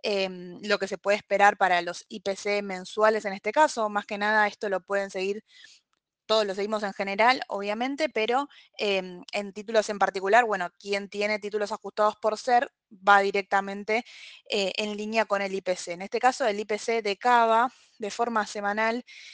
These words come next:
la semana del veinte de octubre al cinco de noviembre, los precios minoristas habrían subido un dos coma tres por ciento. Ese es el dato que se publicó en el día de hoy, así que,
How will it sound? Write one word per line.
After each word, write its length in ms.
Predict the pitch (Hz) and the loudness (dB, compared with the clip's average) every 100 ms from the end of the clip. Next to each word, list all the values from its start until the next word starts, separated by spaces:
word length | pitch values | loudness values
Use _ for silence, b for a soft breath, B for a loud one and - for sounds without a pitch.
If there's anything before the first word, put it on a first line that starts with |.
| B - | B -4
la 100 | 190 | -2
semana 260 | 214 240 | 0 2
del 180 | 220 214 | 2 2
veinte 280 | 247 247 247 | 0 -2 -2
de 60 | |
octubre 440 | 233 - 302 262 220 | -2 -4 -4 2 2
al 80 | 208 | 2
cinco 280 | 240 240 240 | -4 -4 -4
de 60 | |
noviembre, 360 | 226 233 240 247 | -2 -4 -4 -4
los 140 | 208 | -4
precios 440 | - 233 - 247 208 | -2 -2 -2 -8 -8
minoristas 640 | 240 233 226 220 247 - | -4 -2 -2 -2 -4 -2
habrían 480 | - 208 214 233 240 | 0 0 0 -2 -2
subido 520 | - 208 214 220 226 - _ | -6 -8 -2 0 -2 -4 _
un 320 | 202 208 220 - | -12 -10 -12 -16
dos 260 | 190 208 | -2 -2
coma 240 | - 226 196 | 0 0 0
tres 260 | - 208 - - | 0 -4 -4 -4
por 160 | 196 | -4
ciento. 420 | - 190 170 170 | -2 -8 -8 -6
Ese 160 | 185 - | -6 -6
es 80 | 214 | -2
el 140 | 196 | 2
dato 280 | 202 202 226 B B B - | 2 2 -2 B B B -8
que 100 | 220 | -6
se 80 | |
publicó 400 | 214 196 190 226 | -4 -8 0 2
en 100 | 233 | 4
el 140 | 208 202 | 2 0
día 180 | 214 214 | 4 4
de 160 | 202 | 6
hoy, 200 | 220 262 - | 2 2 -2
así 280 | 196 202 | -6 -8
que, 260 | 190 208 | 0 0